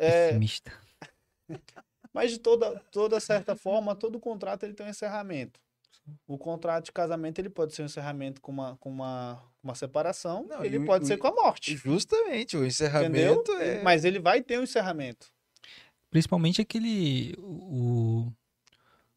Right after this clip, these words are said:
Speaker 2: cara que já vem, ou a mulher que já vem com, com filhos, né? Ela tem que
Speaker 1: Sim.
Speaker 2: pensar, ele tem que pensar nesses herdeiros, né?
Speaker 1: Né? Então, s-, s-, são muitas variáveis. E aí a gente
Speaker 2: Demais.
Speaker 1: vai encontrar, é, soluções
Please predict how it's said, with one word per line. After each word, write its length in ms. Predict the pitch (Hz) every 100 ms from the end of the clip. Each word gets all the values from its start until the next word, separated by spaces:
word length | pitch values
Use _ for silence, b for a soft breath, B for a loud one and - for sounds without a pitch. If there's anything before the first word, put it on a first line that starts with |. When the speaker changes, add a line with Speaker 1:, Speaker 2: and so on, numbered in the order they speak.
| _ -
Speaker 2:
cara 200 | 127 131
que 140 | 170
já 140 | 151 156
vem, 380 | 127 123 170 156
ou 100 | 123
a 60 |
mulher 320 | 123 120 120 123
que 80 |
já 100 | 143 127
vem 260 | 127 151
com, 320 | 175 185 180
com 200 | 170 - 214
filhos, 460 | 214 220 208 135
né? 240 | 131 156 170 _
Ela 160 | - 127
tem 240 | - 151
que 180 | 180 226
Speaker 1:
Sim. 380 | 185 123 120 120
Speaker 2:
pensar, 640 | 147 139 - 139 143 131 123
ele 140 | 120
tem 180 | - 143
que 60 | -
pensar 400 | 147 139 139 156
nesses 360 | 165 - 139
herdeiros, 540 | 135 131 131 127 120 120
né? 180 | 123 131
Speaker 1:
Né? 160 | - -
Então, 220 | 123 165
s-, 140 | 160 -
s-, 160 | 151 -
são 160 | 170 175
muitas 440 | 165 214 226 175
variáveis. 720 | 156 151 143 120 120 120 - _ b b
E 60 | 139
aí 100 | 147
a 40 |
gente 200 | 131 127
Speaker 2:
Demais. 180 | 107 104
Speaker 1:
vai 160 | 104 196
encontrar, 760 | - 196 147 156 160 202 175 _ _ _ _
é, 280 | 170 147 143
soluções 1120 | 151 - 185 190 185 - 143 127 120 - -